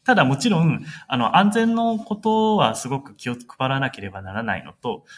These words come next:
あとどの装置であっても、というか仮に使ったことがある装置であっても、あ、あの、一回はさすがに教えなければならない。一回というか、そうですね、最初の数回は教えなければならないので、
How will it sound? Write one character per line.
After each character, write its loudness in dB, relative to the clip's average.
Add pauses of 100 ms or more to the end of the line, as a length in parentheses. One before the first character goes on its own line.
あ -6
と -8
ど -2
の 0
装 -4
置 -6
で -6
あ -4
っ -16
て -14
も、 -14 (320)
と -4
い -8
う -10
か -14
仮 0
に 4
使 -6
っ -4
た -8
こ -6
と -6
が 0
あ 2
る -6
装 -4
置 -8
で -4
あ -2
っ -14
て -10
も、 -6 (160)
あ、 -16 (140)
あ -16
の、 -12
一 -16
回 -2
は 2
さ -6
す -6
が 0
に 0
教 -2 (180)
え 2
な 2
け -6
れ -6
ば -12
な -12
ら -4
な -2
い。 -18 (160)
一 -20
回 -4
と -8
い -6
う -10
か、 -8 (840)
そ -8
う -4
で -12
す -12
ね、 -12
最 -4
初 -4
の 0
数 -2
回 0
は 0
教 -2
え 2
な 2
け -4
れ -4
ば -10
な -10
ら -2
な -8
い -16
の -16
で、 -6